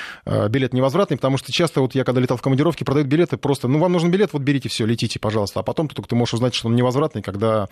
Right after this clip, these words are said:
э, у тебя возникнут какие-то проблемы. Это бывает действительно так. То есть в этом случае, конечно, да, на кассе, м,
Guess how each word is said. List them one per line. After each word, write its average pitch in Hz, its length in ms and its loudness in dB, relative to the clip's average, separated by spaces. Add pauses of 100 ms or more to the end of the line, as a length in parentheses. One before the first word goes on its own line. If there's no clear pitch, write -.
(220)
э, 107 120 0 (140)
у 104 120 -4
тебя 117 120 2
возникнут 113 260 0
какие-то - 260 -6
проблемы. 120 420 -2
Это 107 80 -6
бывает 127 300 0
действительно 117 340 -6
так. 104 220 -2
То - 60 -10
есть - 140 -10
в 127 60 0
этом 117 100 -2
случае, 131 280 -2
конечно, 117 320 -2
да, 104 220 0 (200)
на 113 100 -2
кассе, 110 500 -2 (200)
м, - 240 -4